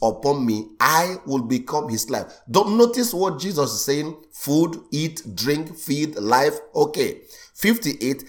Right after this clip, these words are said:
I am not like the bread your ancestors ate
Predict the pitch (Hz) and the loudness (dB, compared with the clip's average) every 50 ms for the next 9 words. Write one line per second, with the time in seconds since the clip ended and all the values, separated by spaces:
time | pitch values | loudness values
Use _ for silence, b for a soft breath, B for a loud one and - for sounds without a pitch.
0 | B B B 139 151 139 - 139 143 147 147 151 175 214 240 240 - 160 151 139 | B B B 4 4 4 4 2 2 2 2 4 4 4 4 4 2 2 2 2
1 | 127 117 131 131 117 101 120 151 165 147 117 90 101 110 117 120 123 117 - - | 2 0 -2 -4 -4 0 4 8 8 8 8 4 2 0 2 2 2 2 0 -2
2 | 120 120 117 - - - - 165 160 - - - 143 131 - - - - - 160 | -4 -4 -2 -2 0 2 2 2 0 0 -2 -2 -2 -2 -2 -4 -8 0 4 6
3 | 156 131 - - - | 6 6 4 0 -4